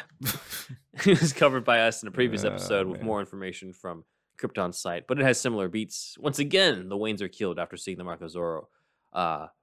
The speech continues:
Speaker 1: Bruce, again, just like in Batman Forever, feels guilty because he wanted them to take him to see Zorro, or he wanted them to take him to see a movie. Once again, Jim Gordon is there that night,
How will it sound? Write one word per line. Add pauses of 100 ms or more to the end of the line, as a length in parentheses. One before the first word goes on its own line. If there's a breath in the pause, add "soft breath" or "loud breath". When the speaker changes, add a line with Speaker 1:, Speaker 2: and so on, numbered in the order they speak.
Speaker 1:
Bruce,
again,
just
like
in
Batman
Forever,
feels
guilty
because
he
wanted
them (240)
to
take
him
to
see
Zorro,
or
he
wanted
them
to
take
him
to
see
a
movie. (720)
Once
again,
Jim
Gordon
is
there
that
night,